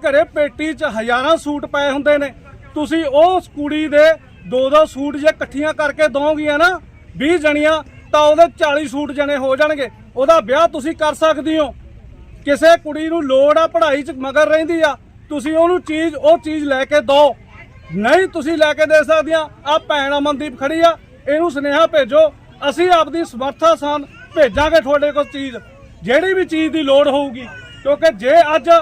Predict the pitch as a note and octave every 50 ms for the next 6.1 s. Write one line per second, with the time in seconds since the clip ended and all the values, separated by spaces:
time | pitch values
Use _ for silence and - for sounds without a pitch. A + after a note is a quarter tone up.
0 | D4 - - - - - - - - - C4+ A3+ C4+ E4 E4 D#4+ - - D#4+ D#4+
1 | - - D4 D#4 E4 E4+ E4 E4 D#4 C#4 - _ _ - - C4 C#4+ C4+ D#4 D#4
2 | D#4 D4+ D#4 D#4+ D4+ C#4 - - - - - - - - D4 D4 D4 D4 D4+ D#4+
3 | E4 D#4+ - D#4+ D#4 D#4+ - F4+ F4 E4+ D#4+ D#4 D4+ D4 C#4+ D4+ D4+ D4+ D4+ D4+
4 | C4+ A#3+ D4 E4 C#4+ F3+ B3 B3+ C4+ C#4+ D4 B3+ D#4 E4 E4 C#4 C#4 C#4+ D4 D4+
5 | D4+ C#4+ D4 D4 C#4+ A3+ G3+ C#4 C4+ C#4 C#4+ C#4+ C4+ C#4 C#4+ C#4 C#4+ C#4+ D4 D4
6 | D4 B3